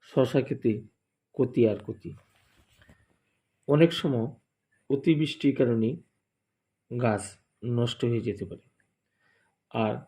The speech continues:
সেদিকেই কড়া নজর রাখতে হবে। তাই জেনে বুঝে বর্ষা শশা চাষ করাই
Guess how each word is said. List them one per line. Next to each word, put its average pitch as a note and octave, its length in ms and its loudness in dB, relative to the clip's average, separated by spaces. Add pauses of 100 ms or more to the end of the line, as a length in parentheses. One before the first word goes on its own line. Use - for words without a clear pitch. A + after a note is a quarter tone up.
(400)
সেদিকেই C#3+ 680 2 (1000)
কড়া C3 260 6 (480)
নজর A#2 300 4
রাখতে A2 240 -4
হবে। G2+ 240 -8 (640)
তাই A2+ 200 2 (1800)
জেনে D3+ 500 6
বুঝে G2+ 260 -4 (480)
বর্ষা A2+ 460 -2 (760)
শশা B2+ 380 -2
চাষ A2+ 260 -2
করাই A2 280 0